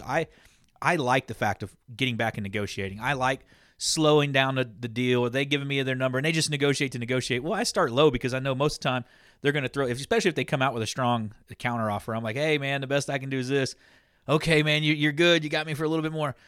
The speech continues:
"All right." And I already know my number where it's at. And so, you know, we both have those upper hand and lower hands in this, but the nerves don't stop there. They stop at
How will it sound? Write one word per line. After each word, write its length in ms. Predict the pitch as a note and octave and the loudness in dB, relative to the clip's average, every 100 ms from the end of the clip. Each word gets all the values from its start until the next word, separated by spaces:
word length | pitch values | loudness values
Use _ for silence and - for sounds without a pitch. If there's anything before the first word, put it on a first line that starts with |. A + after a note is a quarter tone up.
| _ _ B2 | _ _ -8
"All 240 | F3+ A3 | -2 0
right." 320 | F#3+ F#3+ F#3 | 0 0 -2
And 140 | C#3+ C#3+ | 0 2
I 100 | E3 | 2
already 200 | D#3 C#3+ | 2 2
know 140 | D3+ | 2
my 140 | C#3 | 2
number 300 | C3 C#3 C3 | 0 -2 0
where 120 | B2 A#2 | 0 0
it's 140 | - | 0
at. 180 | C#3 B2+ | 0 0
And 120 | A#2 | 0
so, 240 | C3 B2 - - - - | 2 2 0 -12 -20 -6
you 80 | C3 | 0
know, 60 | |
we 100 | C#3 | 2
both 280 | D3 G3 G3+ | 4 2 2
have 340 | - D#3 D#3 C#3+ | 0 0 0 0
those 200 | C3+ B2 | 0 -2
upper 220 | C#3+ C#3 | -4 -4
hand 180 | C3+ C#3 | -4 -4
and 80 | A#2 | -2
lower 180 | B2 B2 | -2 0
hands 220 | A#2+ A#2 | 0 0
in 80 | F3+ | -2
this, 220 | D3 A2+ - - _ _ _ B2+ | -2 -4 -8 -20 _ _ _ -8
but 280 | B2 C#3+ - _ _ _ - | -2 -2 -4 _ _ _ -6
the 100 | E3+ | -2
nerves 320 | G3+ D4 G3 | -2 -2 -2
don't 220 | G#3 A3+ | -2 0
stop 440 | - - G#3+ - | 0 0 -2 -4
there. 400 | - E3+ G#2+ - - - - | 0 2 0 -4 -20 -20 -6
They 140 | D3 F#3+ | 0 0
stop 300 | - A3 | 0 0
at 100 | F#3+ | 0